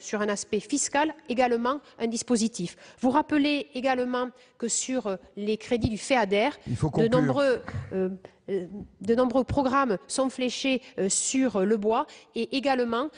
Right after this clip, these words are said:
Speaker 1: dans les déclinaisons régionales des P D R H, il y aura également des mobilisations de crédits par les régions sur l'aspect bois qui compléteront les dispositifs majeurs mis en place par l'État.
Speaker 2: Merci.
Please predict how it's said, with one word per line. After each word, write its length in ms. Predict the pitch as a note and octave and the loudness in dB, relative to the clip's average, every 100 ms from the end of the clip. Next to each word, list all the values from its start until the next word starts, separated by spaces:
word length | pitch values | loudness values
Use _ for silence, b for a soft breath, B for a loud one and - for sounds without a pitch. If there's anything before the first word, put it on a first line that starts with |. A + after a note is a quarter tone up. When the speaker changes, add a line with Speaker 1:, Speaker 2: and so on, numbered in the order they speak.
| B | B
Speaker 1:
dans 120 | G#3+ | -4
les 120 | A3+ | -2
déclinaisons 760 | A3+ C4 C4 B3+ B3 B3 A#3+ F#3+ | -2 -2 2 2 2 2 2 0
régionales 680 | F#3+ C4+ B3 B3 B3 A#3 F#3 B | 2 2 2 2 0 0 -4 B
des 80 | F#3+ | -6
P 140 | G#3 A#3 | -2 2
D 140 | A#3 | 2
R 80 | G3+ | 2
H, 300 | A3 C4 - - B | 0 0 -6 -10 B
il 120 | A#3+ A#3 | -4 0
y 60 | |
aura 260 | B3+ A3+ A3 - | 0 0 -2 -2
également 600 | C4 C4 A3+ A3 A3 C#4 B B - | 2 2 2 0 -2 -4 B B -2
des 100 | A3+ | 0
mobilisations 720 | A#3+ B3 B3+ B3+ A#3+ - B3+ | 2 2 4 4 2 2 0
de 100 | A#3 | 0
crédits 360 | G#3+ - A3+ A#3+ | -2 -2 -2 -4
par 240 | - B3 | -2 0
les 100 | B3+ | 2
régions 420 | A#3+ A#3 A3 A3+ D4 B | 2 0 2 -2 -4 B
sur 340 | - - C#4 B3+ | -4 -2 -2 -2
l'aspect 380 | A#3 A#3 - A#3 | -2 -2 -2 -2
bois 280 | G3+ A3 C4 B | 0 0 -2 B
qui 100 | - | -12
compléteront 800 | - D4 B3+ C4+ C4 A3 G#3+ C4 - b b | -2 -2 0 -2 0 -2 0 -4 -6 b b
les 340 | A3 A#3+ A3+ - B B | -2 2 2 -2 B B
dispositifs 760 | A3+ - D4 B3 B3 - D4 - | -2 0 2 2 0 -2 -2 0
majeurs 540 | A#3+ B3 A3 B3 C4+ | 0 0 2 2 0
mis 200 | A3 B3 | -4 0
en 60 | A3+ | 0
place 260 | A3 A#3+ B3 | 0 -2 0
par 180 | A3+ | 0
l'État. 300 | G#3 F#3 D3 - - - _ - - - - - | 0 -2 -4 -8 -14 -14 _ -20 -20 -18 -16 -4
Speaker 2:
Merci. 640 | B2 C#3 B2 F3 F#3 F#3+ | 2 2 2 2 4 2